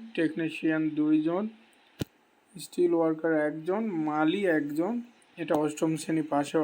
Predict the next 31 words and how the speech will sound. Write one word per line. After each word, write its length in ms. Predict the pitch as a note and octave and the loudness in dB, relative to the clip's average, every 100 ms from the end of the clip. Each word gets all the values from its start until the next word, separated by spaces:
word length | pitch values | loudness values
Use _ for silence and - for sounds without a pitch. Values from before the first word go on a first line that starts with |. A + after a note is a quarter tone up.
| C#3+ | 2
আবেদন 260 | C#3+ D3 D3 | 2 0 0
করতে 180 | D3 D3 | -2 -2
পারবেন, 280 | C#3+ D3 F#3 | 0 0 0
যারা 200 | E3 C#3+ | 0 0
জেএসসি 460 | C#3 D3 D3 C#3+ D3 C#3+ | 0 0 -2 -4 -8 -2
পাস। 180 | D3 F3+ - _ | -2 -2 -8 _
অফিস 240 | D#3 F3+ F3 | -6 -4 -6
সহায়ক 320 | - E3 D#3+ E3+ | -4 -2 0 0
অষ্টম 340 | D#3 D3+ E3+ D#3+ | -2 -2 -4 -6
শ্রেণী 260 | D#3 D#3+ D#3 | -2 -2 -2
পাস 160 | D3+ E3+ - _ _ _ _ _ _ - | -4 -4 -8 _ _ _ _ _ _ -6
পাঁচজন, 460 | D3 D3 D#3 F3+ A3 - - _ _ _ _ _ | -4 -4 -2 -2 -2 -8 -20 _ _ _ _ _
যারা 200 | F3+ E3+ E3 | 0 2 2
অষ্টম 240 | E3 F#3 F3 | 0 -8 -8
শ্রেণী 220 | F#3 F3+ E3 | -8 -8 -6
পাস 200 | F3 A#3 A#3 | -4 -4 -4
তারা 160 | - E3+ D#3 | -2 0 2
আবেদন 240 | D#3 D#3 | 2 2
করতে 280 | D#3+ E3+ D#3+ D#3+ | 0 -2 0 2
পারবেন। 280 | D#3 F#3+ A#3+ - - - _ _ _ _ | 2 2 0 -6 -18 -20 _ _ _ _
সিকিউরিটি 440 | - E3 F3+ F3 F3 | -8 0 2 4 4
গার্ড 260 | E3 E3 E3 - | 4 2 0 2
তিনজন, 420 | E3+ E3 E3 G3+ | 4 4 2 0
অষ্টম 320 | G3 D#3+ F3 D#3+ | -2 -4 -6 -6
শ্রেণী 240 | E3+ E3 D#3 | -4 -4 -2
পাস 140 | G3+ - | -2 2
হলেও 180 | D#3 G#3+ | 2 4
আবেদন 340 | F3+ D3+ D#3 D#3 | 4 2 0 0
করা 160 | E3 D#3+ | 2 2
যাবে। 220 | D3 B2+ C3 - - - - - | 2 -4 -6 -18 -20 -20 -20 -2
আবেদনের 440 | D#3 D#3+ F3+ F#3 | 2 4 2 2